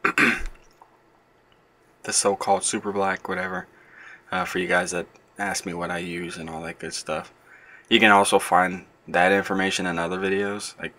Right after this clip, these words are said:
I keep getting a lot of people asking me what tools I use, and just, uh, rather than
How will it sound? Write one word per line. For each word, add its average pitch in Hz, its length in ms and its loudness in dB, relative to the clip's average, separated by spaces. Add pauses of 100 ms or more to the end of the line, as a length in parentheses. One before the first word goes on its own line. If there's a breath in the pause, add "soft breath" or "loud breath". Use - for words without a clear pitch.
I 87 60 -6
keep 87 220 -8
getting 90 220 -4
a 90 80 -4
lot 87 100 -4
of 92 80 -8
people 85 220 -6
asking 87 260 -6
me 85 60 -8
what 85 160 -12
tools 85 320 -10
I 78 80 -8
use, 78 360 -8
and 69 140 -14
just, - 360 -10 (920 loud breath)
uh, 67 320 -6 (2250)
rather 78 280 -6
than 76 200 -8